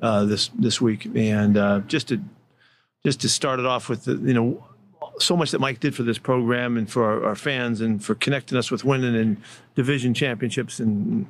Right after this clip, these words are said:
and all of the, the, the great postseason stuff, but also the, the, the personality that he brought and the style and the competitiveness and the toughness and the glib and everything that, uh, that Mike's all about.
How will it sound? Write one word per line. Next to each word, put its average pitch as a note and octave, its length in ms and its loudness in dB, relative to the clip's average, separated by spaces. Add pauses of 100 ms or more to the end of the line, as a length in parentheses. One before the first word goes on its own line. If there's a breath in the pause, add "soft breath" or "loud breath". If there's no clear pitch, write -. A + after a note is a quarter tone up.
and G#2+ 340 0
all C#3 260 0
of A#2+ 100 -2
the, A2 100 2
the, A2+ 240 -2
the - 240 -4
great B2+ 200 -2
postseason A2+ 460 0
stuff, - 560 -4
but D#3 100 0
also F3 300 0
the, B2 100 0 (100)
the, A2+ 240 0 (800 soft breath)
the C3 100 -2
personality C3+ 560 -2
that B2 100 0
he A#2 80 2
brought B2 360 0
and A2+ 140 0
the G#2+ 60 0
style A#2+ 540 0
and A#2 160 2
the G#2+ 100 2
competitiveness A2+ 840 -2
and A#2 120 2
the G#2 40 0
toughness - 500 -6
and G#2+ 100 0
the G#2+ 60 -4
glib B2 460 0
and A2+ 160 4
everything A2+ 520 -2
that, A2 240 -2
uh, G#2 240 0
that G#2 280 0
Mike's A#2 260 0
all A2+ 160 2
about. A2 360 -2